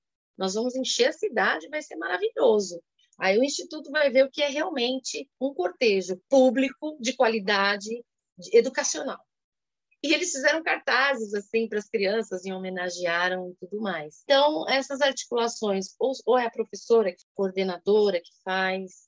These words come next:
Ele é um professor maravilhoso, o professor Eli, né? Ele levou pra outra escola esse, esse movimento entre escolas. E os exploradores da cidade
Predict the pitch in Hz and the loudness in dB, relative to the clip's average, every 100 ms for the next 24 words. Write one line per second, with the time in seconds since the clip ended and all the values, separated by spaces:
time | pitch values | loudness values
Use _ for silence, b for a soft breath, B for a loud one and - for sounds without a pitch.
0 | _ _ - - 427 453 262 254 233 208 | _ _ -6 -4 -4 -6 -8 -2 0 0
1 | 190 180 170 175 170 165 - 170 165 - | 0 -4 -2 -2 -2 -8 -10 -10 -10 -8
2 | 165 156 160 165 160 160 170 175 180 185 | -8 -8 -12 -8 -8 -6 -8 -2 2 2
3 | 214 _ _ _ _ _ _ - 170 170 | 0 _ _ _ _ _ _ -2 2 2
4 | 190 190 - 165 165 170 - - - 208 | -2 -6 -2 -2 0 -4 -8 -16 -14 -10
5 | 196 190 190 196 196 208 196 185 185 180 | 0 2 2 2 2 2 0 -4 -4 -12
6 | - 170 151 156 - - _ _ _ _ | -4 -2 -2 -6 -14 -20 _ _ _ _
7 | b b b 254 254 277 277 269 247 233 | b b b 0 0 0 4 6 8 6
8 | 214 196 190 - 180 247 285 208 - | 4 0 -2 -8 -4 -2 -2 -4 -10